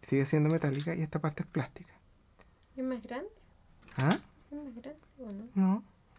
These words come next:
Speaker 1: no.
Speaker 2: Ah, ya.
Speaker 1: Sí, es, es que tiene la, las partes que a mí se me quebraron. El frente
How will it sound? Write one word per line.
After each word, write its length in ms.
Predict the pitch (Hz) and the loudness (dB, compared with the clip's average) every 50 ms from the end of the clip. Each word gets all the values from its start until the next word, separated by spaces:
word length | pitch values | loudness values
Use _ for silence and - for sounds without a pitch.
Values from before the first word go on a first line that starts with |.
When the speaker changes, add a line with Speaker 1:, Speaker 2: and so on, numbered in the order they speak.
| - - | -12 -10
Speaker 1:
no. 160 | 233 240 247 | -10 -8 -8
Speaker 2:
Ah, 60 | 320 | -10
ya. 240 | 294 277 262 226 202 - - - - - - - - - - - - - - - - - - - - - - - - - - _ _ _ _ _ _ _ _ _ _ _ _ _ _ _ - - _ _ _ _ | -10 -8 -10 -10 -12 -16 -20 -20 -20 -20 -20 -20 -20 -20 -20 -20 -20 -20 -20 -20 -20 -20 -20 -20 -20 -20 -20 -20 -20 -20 -20 _ _ _ _ _ _ _ _ _ _ _ _ _ _ _ -20 -20 _ _ _ _
Speaker 1:
Sí, 140 | - - - | 0 0 2
es, 180 | - 147 147 - - | 4 2 0 2 -2
es 120 | 143 - | -4 4
que 140 | - 147 143 | 4 4 6
tiene 280 | - 170 170 170 165 | 8 6 6 8 6
la, 380 | 151 143 147 143 135 139 - - - - _ _ _ | 6 4 4 4 2 0 -4 -8 -16 -20 _ _ _
las 140 | - - - | -18 -18 -4
partes 280 | - - 143 139 - - | -2 0 0 0 -4 0
que 120 | - 147 | 2 2
a 20 | |
mí 80 | 139 135 | 2 2
se 140 | 131 - 139 | 2 0 0
me 80 | 127 | 0
quebraron. 460 | 123 - 131 131 147 151 120 92 - - - - - - - _ - - - - - - - - - - - - - - - - - - - - - | 2 2 2 4 4 4 2 0 -2 -8 -14 -20 -20 -20 -20 _ -20 -20 -20 -16 -16 -14 -14 -14 -16 -14 -12 -10 -10 -10 -10 -10 -10 -12 -12 -8 0
El 160 | - 143 135 | 2 2 2
frente 760 | 139 - - 170 175 185 196 196 - - - 220 233 254 277 | 2 4 8 10 12 12 12 10 6 6 8 8 8 8 4